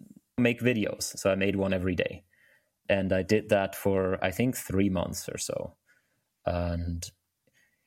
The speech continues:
y-, but in total, like, when people read a paper, then I don't think, like, it takes you what? It takes you m-,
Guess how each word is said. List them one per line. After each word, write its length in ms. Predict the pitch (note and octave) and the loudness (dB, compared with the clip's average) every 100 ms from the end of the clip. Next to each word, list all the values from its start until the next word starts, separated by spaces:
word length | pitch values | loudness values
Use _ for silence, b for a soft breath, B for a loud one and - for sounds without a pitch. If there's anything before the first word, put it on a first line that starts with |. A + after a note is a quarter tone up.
| _ | _
y-, 220 | - - - - - - - | -4 -4 -4 -14 -14 -10 -4
but 160 | A#2+ B2+ - _ _ _ _ _ _ - | -2 -2 -6 _ _ _ _ _ _ 0
in 140 | B2 | 2
total, 480 | E3 F#3 A#2+ A2+ - _ b b b b b b - | 2 2 2 0 -10 _ b b b b b b 0
like, 220 | G#2 G#2 - - | 0 0 -10 -4
when 580 | G2+ G2 B2 D3 D3 - - _ _ _ - | 0 4 4 2 -2 -4 -12 _ _ _ 0
people 340 | C3+ C3 A2 | 0 2 2
read 200 | B2 A2+ | 2 2
a 60 | G2+ | 0
paper, 800 | - D#3+ D#3 G#2+ F2+ E2+ - _ _ _ _ _ _ - | -2 -4 0 0 0 -4 -14 _ _ _ _ _ _ -10
then 500 | F#2 G#2+ G#2+ G#2+ - | 2 4 4 0 -2
I 80 | A2+ | 0
don't 200 | E3 F#3 | 0 0
think, 180 | - E2+ | -4 0
like, 180 | G#2+ A2 | 0 0
it 80 | |
takes 280 | - E3 - | 0 -2 0
you 140 | A#2+ G2+ | 0 2
what? 220 | G2+ - | 0 -2
It 120 | G#2 | -2
takes 260 | C3+ B2+ - | -2 0 -2
you 100 | A2 | -2
m-, 320 | G#2 G#2 | -2 -4